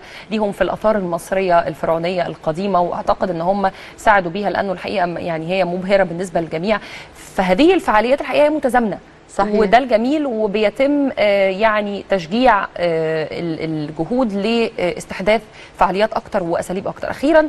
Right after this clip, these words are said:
Speaker 1: استاذ سفير، عايزه اعرف من حضرتك ايه المجالات الاخرى اللي حضرتك شايفه ان في potential او في يعني، آه، قدره، آه، كبيره لدى مصر ان هي تخترق هذه المجالات وتفرض نفسها وتستثمر في افريقيا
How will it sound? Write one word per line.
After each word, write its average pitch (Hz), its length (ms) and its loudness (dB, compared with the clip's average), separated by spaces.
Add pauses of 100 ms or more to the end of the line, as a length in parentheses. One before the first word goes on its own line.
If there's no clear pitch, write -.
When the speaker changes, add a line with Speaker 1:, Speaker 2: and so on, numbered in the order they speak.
(240)
Speaker 1:
استاذ 240 140 0
سفير، 277 300 0
عايزه 262 180 4
اعرف 269 100 0
من 262 60 -10
حضرتك 226 240 -2
ايه 285 60 -4
المجالات 269 400 0
الاخرى - 340 -2
اللي 170 100 -4
حضرتك 185 240 -6
شايفه 208 280 -6
ان 175 80 -6
في 220 260 -4 (340)
potential 226 480 0
او 156 120 -2
في 220 360 -4 (380)
يعني، 180 520 0
آه، 160 420 -2
قدره، 226 400 2 (240)
آه، 165 440 -4
كبيره 233 580 4
لدى 214 200 0
مصر 202 340 -4
ان 170 100 -4
هي 208 360 0 (340)
تخترق - 460 0
هذه 208 240 -2
المجالات 185 560 -2
وتفرض 190 560 -2
نفسها 220 460 2
وتستثمر 196 760 0
في - 240 -8
افريقيا 226 520 0